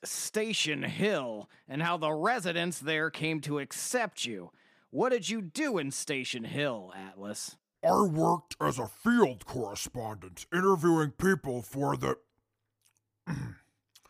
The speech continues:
Speaker 2: Mister Redner's radio show, and as a consultant to the Daring Dashwoods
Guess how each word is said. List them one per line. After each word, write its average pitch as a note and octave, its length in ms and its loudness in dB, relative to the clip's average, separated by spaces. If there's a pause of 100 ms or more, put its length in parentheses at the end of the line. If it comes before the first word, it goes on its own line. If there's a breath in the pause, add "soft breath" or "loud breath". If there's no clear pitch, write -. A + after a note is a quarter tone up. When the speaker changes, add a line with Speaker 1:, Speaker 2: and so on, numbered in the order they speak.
(760 soft breath)
Speaker 2:
Mister D3 440 0
Redner's A#2 1040 -2
radio D3 600 0
show, F2+ 580 -10 (180)
and E3+ 180 4
as F3 220 4
a D3+ 80 0
consultant D#3 840 0
to - 220 -8
the B2+ 100 -6
Daring D3 560 -2
Dashwoods A2+ 840 0